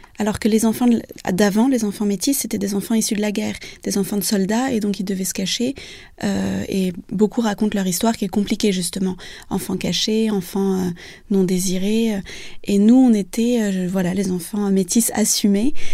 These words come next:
Et en fait, toute mon enfance au Vietnam, euh, tout le monde me touchait les cheveux, parce que j'avais les cheveux bruns. Et tout le temps, dès que je marchais dans la rue, on me disait « Ah, tai tai », ça veut dire, euh, «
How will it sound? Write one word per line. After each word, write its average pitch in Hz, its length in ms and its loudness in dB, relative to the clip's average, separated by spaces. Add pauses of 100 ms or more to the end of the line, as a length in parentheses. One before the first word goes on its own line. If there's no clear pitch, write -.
(260)
Et 196 220 2
en 190 80 -2
fait, 240 140 2
toute 240 180 -4
mon 240 180 6
enfance 226 360 0
au - 20 0
Vietnam, 214 540 0 (420)
euh, 190 160 2
tout 180 160 4
le 240 80 10
monde 254 80 10
me 226 80 8
touchait 202 300 -4
les 190 100 -2
cheveux, 233 320 2
parce 233 120 0
que 190 80 -4
j'avais 180 200 -4
les 180 80 -4
cheveux - 220 -4
bruns. 202 320 0 (460)
Et 185 240 0 (420)
tout - 100 -6
le 233 80 2
temps, 262 140 8
dès 220 80 4
que 208 80 -2
je 208 40 4
marchais 202 200 0
dans 202 100 0
la 190 120 0
rue, 240 180 2
on 226 100 2
me 196 140 2
disait « 196 260 -4
Ah, 240 220 -2
tai 226 260 0
tai », 226 400 0
ça 196 140 -4
veut 185 100 -2
dire, 196 220 -2
euh, « 190 120 -2